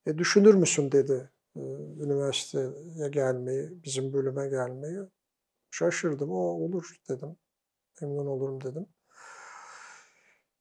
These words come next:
E, bir süre iki ayaklı sürdürdüm. O dönem hem Petrol İş Sendikası'nda örgütlenmedeydim hem de, e, akademiye girmiş oldum.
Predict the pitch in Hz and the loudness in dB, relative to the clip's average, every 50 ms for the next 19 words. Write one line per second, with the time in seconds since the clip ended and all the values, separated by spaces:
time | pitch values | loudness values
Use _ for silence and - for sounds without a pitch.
0 | _ _ _ 180 170 170 170 180 202 - - 233 233 240 226 - - - 220 214 | _ _ _ 4 6 6 6 6 6 8 12 12 12 12 12 12 12 12 12 12
1 | 202 190 175 165 - - 147 - - 160 151 143 139 147 143 139 147 143 147 151 | 12 12 12 12 10 4 -2 4 6 6 6 8 6 4 4 4 2 2 2 6
2 | 147 160 156 160 165 165 170 175 170 170 170 165 160 165 - 175 165 151 - - | 8 8 8 10 10 10 10 8 10 10 8 6 6 8 6 6 6 6 2 4
3 | - 156 151 151 147 147 - 156 147 - - 156 151 147 151 156 151 156 160 151 | 4 4 4 4 2 2 2 2 2 2 0 0 0 4 4 4 6 6 6 4
4 | 147 143 151 147 - - 156 147 147 147 147 147 143 143 147 139 139 156 208 208 | 4 2 -2 -6 0 2 4 4 4 4 2 0 2 4 4 4 4 4 4 6
5 | 170 160 151 147 147 165 180 190 - - - 208 190 185 170 147 147 147 151 151 | 6 6 6 6 6 6 4 4 2 -4 -10 -12 -10 -8 -8 -8 -8 -10 -12 -14
6 | 147 151 156 165 175 170 180 170 175 180 165 165 - - 151 147 139 151 147 147 | -16 -16 -18 -18 -18 -18 -18 -18 -16 -12 -10 -10 0 2 2 4 6 6 4 4
7 | 143 151 147 - - - _ _ _ - 151 143 135 135 143 143 127 131 123 - | 2 -2 -6 -10 -18 -20 _ _ _ -2 -2 -2 2 4 4 4 4 4 0 0
8 | - 139 123 123 117 123 156 196 | 0 0 0 0 -2 -4 -6 -6